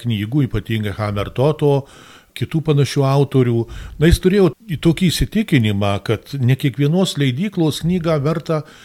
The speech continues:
paimti ir išversti. Tiesiog turėjo praktiką, kad, e, ypatingai Herder leidyklos knygos jau, jau buvo vertinamos. Ir, ir štai jisai seminarijų vertė ir pirmaisiais kunigavimo metais, ir per tuos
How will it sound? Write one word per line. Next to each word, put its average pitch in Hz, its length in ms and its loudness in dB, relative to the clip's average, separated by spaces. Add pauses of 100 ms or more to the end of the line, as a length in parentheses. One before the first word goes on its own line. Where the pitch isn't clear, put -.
(200)
paimti 165 400 2
ir 147 80 0
išversti. 170 640 0
Tiesiog 156 480 -4
turėjo 185 560 0 (560)
praktiką, 120 800 -2
kad, - 300 -6
e, 101 480 -6
ypatingai 104 500 -6
Herder 127 480 -2
leidyklos 110 880 -6
knygos 110 480 -6
jau, 110 160 -6 (400)
jau 117 160 0
buvo 110 220 0
vertinamos. 107 840 -4
Ir, 107 140 -4 (400)
ir 120 100 -2
štai 233 160 0
jisai 180 240 2
seminarijų 123 640 2
vertė 175 400 2
ir 117 160 2
pirmaisiais 110 640 -2
kunigavimo 123 720 0
metais, 180 500 -2
ir 123 140 0
per 110 160 -2
tuos 135 320 -4